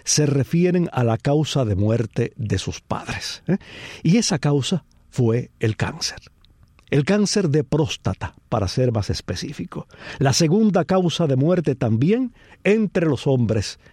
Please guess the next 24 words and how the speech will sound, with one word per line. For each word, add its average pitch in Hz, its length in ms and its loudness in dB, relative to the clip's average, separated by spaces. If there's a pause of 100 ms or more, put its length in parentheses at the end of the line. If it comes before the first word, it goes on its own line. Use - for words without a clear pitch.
(100)
en 113 160 2
Estados 98 460 0
Unidos. - 520 -6 (440)
Carilda 202 480 4
Oliver 165 400 4
Labra, 147 480 4 (220)
alguien 135 420 2
a 110 80 0
quien 104 320 0 (800)
todos 139 300 4
ustedes 110 500 0 (140)
conocen 110 420 0
muy 95 120 2
bien, 131 280 2 (680)
recuerda 175 600 2
en 170 100 2
uno 180 200 2 (280)
de 139 180 0
estos 156 240 0
poemas 131 440 2
a 131 40 2
su 123 140 0
padre 127 280 2
muerto 120 420 0